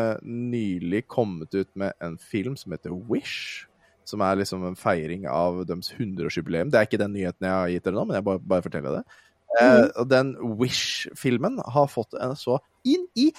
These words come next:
Speaker 1: helvete dårlig kritikk, fordi den er visst suga ræva Mathiasen. Eh, så dårlig er den at den nye animasjonsfilmen til Adam Sandler på Netflix går visst,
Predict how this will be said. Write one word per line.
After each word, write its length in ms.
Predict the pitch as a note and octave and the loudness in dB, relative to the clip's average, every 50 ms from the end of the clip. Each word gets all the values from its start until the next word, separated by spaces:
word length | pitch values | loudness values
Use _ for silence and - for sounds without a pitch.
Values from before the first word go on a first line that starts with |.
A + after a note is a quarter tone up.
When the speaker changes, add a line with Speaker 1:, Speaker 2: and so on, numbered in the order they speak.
| - - - - | -8 -20 -18 -12
Speaker 1:
helvete 1400 | - - - - - - - D4+ F#4+ G#4+ A4+ A#4+ A4+ F4 C#4 D3+ B2+ A#2+ B2 C3+ G3 D#4 C#4+ - - G3 F#3 E3 | -10 -8 -6 -6 -4 -2 2 4 6 6 8 8 8 8 6 6 6 4 4 6 6 4 4 6 6 8 8 8
dårlig 300 | D#3 D3 C3+ A#2+ A#2+ - | 8 8 8 8 6 4
kritikk, 360 | B2+ A#2+ A#2+ - B2 A#2+ - | 4 2 4 4 2 0 0
fordi 240 | - - C#3 C3+ B2+ | 2 4 4 6 6
den 100 | C#3 C#3+ | 4 2
er 220 | G#2 - A#2 G#2+ | 0 2 2 4
visst 200 | A#2 B2+ B2+ - _ - | 4 2 2 0 _ -4
suga 600 | D#3 - - - - - G3 G3 F#3 D#3+ F3+ E3+ | -2 -2 0 -2 2 6 8 8 10 10 10 8
ræva 300 | D#3+ D3+ C#3 C3+ C3+ C#3 | 8 8 8 8 6 6
Mathiasen. 560 | C#3 C#3+ C3+ - B2 A2 A2 - - D#4 G4 - _ _ - - _ _ _ _ _ _ _ _ _ _ _ _ _ _ _ _ _ _ _ - | 6 4 4 6 6 6 6 4 4 0 -2 -2 _ _ -20 -20 _ _ _ _ _ _ _ _ _ _ _ _ _ _ _ _ _ _ _ 0
Eh, 260 | - F3 F#3+ F#3+ G3 D#3 | 4 6 8 8 8 6
så 320 | - - - A3 G#3+ A#3+ | 4 2 6 6 8 8
dårlig 340 | B3+ B3 D4 A#3 G3 F3 A3 | 8 8 8 10 10 10 8
er 180 | B3 G3 F3 | 8 8 6
den 200 | F3 B3+ F4+ A3+ D3 _ _ | 4 2 0 -2 -2 _ _
at 200 | - - G3 F#3+ - - - _ | 2 2 2 2 2 -8 -20 _
den 320 | - F3+ F3 F#3+ G3 G3+ G3 - _ _ | -2 4 4 4 4 4 -2 -8 _ _
nye 500 | - G#3+ G3 G3+ G#3 G#3 F#3+ D3 C3+ B2+ | -4 -2 0 2 2 2 4 6 6 6
animasjonsfilmen 1040 | - D#3 D#3+ E3+ F#3+ - - - C#3+ C3 B2 - - - E3 D3 C#3 D#3+ G3 G3+ - | 4 4 4 4 2 2 2 0 0 0 0 -4 -2 0 2 2 4 2 0 0 0
til 260 | - G3+ G3+ A3 G3 - _ _ _ _ | 2 2 4 4 2 0 _ _ _ _
Adam 380 | - G3 G#3 F#3 B3 C4+ C4 A#3 | 2 2 4 6 6 4 4 2
Sandler 680 | - - - - - - D4 F4+ E4 A#3+ F3+ B2+ A#2 _ _ | -8 -10 -10 -6 0 4 4 4 6 6 4 4 2 _ _
på 160 | - - F3 | -2 2 4
Netflix 500 | F3+ E3+ - - - F#3 - - - - - _ _ _ _ - | 4 2 2 2 0 0 0 -2 -6 -8 -10 _ _ _ _ 0
går 180 | C3+ C#3 C3+ B2 | 4 6 6 6
visst, 220 | C#3+ C#3 - - | 6 4 2 -2